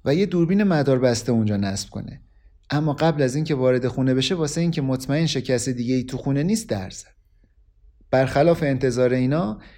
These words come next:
یه مرد دیگه در رو باز کرد که اتفاقاً شبیه مارک اولری بود. ماموره با اینکه حسابی گیج شده بود،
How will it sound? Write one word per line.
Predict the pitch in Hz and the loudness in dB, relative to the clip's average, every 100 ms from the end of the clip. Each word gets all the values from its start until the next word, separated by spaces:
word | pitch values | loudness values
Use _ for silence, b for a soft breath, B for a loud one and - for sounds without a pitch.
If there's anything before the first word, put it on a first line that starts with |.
| B - | B 0
یه | 165 | 2
مرد | 165 170 170 156 | 4 2 2 0
دیگه | 135 175 | 0 0
در | 208 214 | 2 2
رو | |
باز | 208 220 208 | 0 -2 -2
کرد | 208 202 202 | -2 -2 -4
که | - 156 | -2 -2
اتفاقاً | 143 151 139 160 190 | 0 -2 0 0 2
شبیه | - 151 202 | 2 4 2
مارک | 190 151 135 - | 2 2 0 0
اولری | 127 120 113 | 0 2 0
بود. | 110 - - - _ _ _ _ _ _ _ _ _ | -4 -10 -18 -20 _ _ _ _ _ _ _ _ _
ماموره | 135 143 147 160 | 2 2 4 2
با | 160 | 2
اینکه | 170 180 175 | 2 0 0
حسابی | 151 143 143 165 | 0 2 0 -2
گیج | 135 147 147 | -2 -4 -2
شده | 143 131 135 | 0 2 2
بود، | 131 185 - - | 2 -2 -2 -8